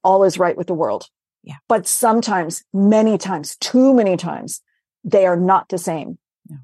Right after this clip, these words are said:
Speaker 1: Um, and my characters are always looking for a way to kind of, um, help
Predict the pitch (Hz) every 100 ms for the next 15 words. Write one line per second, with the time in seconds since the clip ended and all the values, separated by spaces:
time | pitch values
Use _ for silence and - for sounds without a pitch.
0 | _ 190 185 175 170 - 202 196 208 214
1 | 233 214 180 190 180 - 175 175 185 185
2 | 185 190 190 175 175 170 160 160 _ _
3 | - - 196 175 170 - - - 185 180
4 | 165 151 _ 180 170 165 120 - - -
5 | - 240 202 -